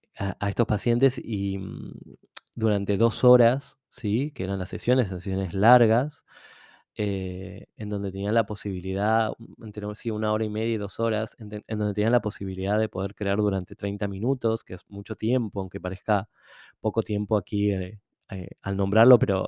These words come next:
treinta minutos de proceso creativo es, es bastante. Eh, y tenían todo tipo de materiales, desde barro,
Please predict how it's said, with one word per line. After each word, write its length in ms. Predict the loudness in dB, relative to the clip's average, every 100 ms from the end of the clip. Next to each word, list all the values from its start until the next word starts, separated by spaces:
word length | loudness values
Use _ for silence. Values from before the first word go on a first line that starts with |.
| -6
treinta 280 | -4 -2 -2
minutos 300 | -2 0 0
de 80 | 0
proceso 380 | -4 -6 -6 -4
creativo 400 | -4 -2 -2 -2
es, 200 | -6 -12
es 100 | -10
bastante. 720 | -10 -2 0 0 -2 -4 -6 _ -20 -20 -20 -20 -20 -20 _
Eh, 340 | -6 -4 -6 -8
y 60 |
tenían 300 | -6 -4 -4
todo 260 | 2 4 4
tipo 300 | 2 2 2
de 100 | 2
materiales, 640 | 0 -4 -4 -4 -6 -8
desde 240 | -12 -10 -2
barro, 760 | 4 6 6 2 0 0 -4